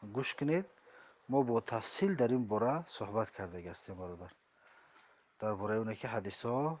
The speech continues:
чӣ хел ба имом Абу Ҳанифа нарасид. Ё чӣ, чӣ, чаро баъзе олимҳо бар зидди ҳадис саҳиҳ баромаданд. Ва ҳаминро дар ҳамин бобҳо Шайхулислом ибн Таймия раҳимаҳуллоҳу таоло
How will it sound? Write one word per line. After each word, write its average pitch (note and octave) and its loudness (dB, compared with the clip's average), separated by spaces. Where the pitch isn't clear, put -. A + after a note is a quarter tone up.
чӣ - -10
хел A#2+ 0
ба G#2+ 2
имом G#2 -2
Абу F#2 -4
Ҳанифа G2+ -6
нарасид. A2 -4
Ё G#2+ -2
чӣ, - -4
чӣ, - -2
чаро C#3 6
баъзе A#2+ 6
олимҳо G#2+ 2
бар A2 6
зидди A2 0
ҳадис G#2+ -6
саҳиҳ A#2 0
баромаданд. G2 2
Ва B2 4
ҳаминро D3 8
дар C3 8
ҳамин D3 4
бобҳо B2 8
Шайхулислом A#2 -2
ибн A#2+ 0
Таймия A#2 0
раҳимаҳуллоҳу A2+ 0
таоло A2+ 0